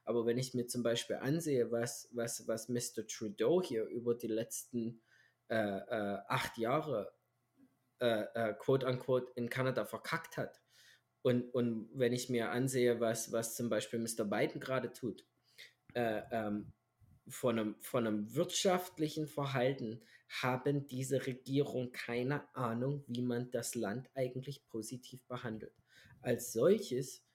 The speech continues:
verstehe ich, dass sich Wähler auf die andere extreme Seite bewegen. Und das ist eigentlich nur in der Hoffnung, dass die anderen Parteien sich de facto im End-, im, im, äh, äh, äh,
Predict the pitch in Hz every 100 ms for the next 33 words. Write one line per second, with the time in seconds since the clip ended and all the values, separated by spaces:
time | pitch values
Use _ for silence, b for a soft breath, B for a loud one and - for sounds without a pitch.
0 | _ _ - 113 - 147 208 131 117 147
1 | - - b b b - 123 123 - 123
2 | - - 110 113 143 185 123 131 151 _
3 | _ _ _ _ _ _ - 131 131 -
4 | 135 - 139 165 180 180 - 147 - -
5 | - - 127 139 135 117 120 123 113 117
6 | 113 101 98 - B B B 117 113 117
7 | 131 - 156 160 151 - 139 165 175 151
8 | 147 120 - 214 214 147 120 156 196 B
9 | B _ 131 120 - 135 127 135 165 190
10 | 160 156 147 - 139 - 139 143 135 135
11 | - 110 - - 143 - 170 156 139 135
12 | 139 139 _ 131 127 - 131 120 - -
13 | 127 117 120 123 113 110 - 117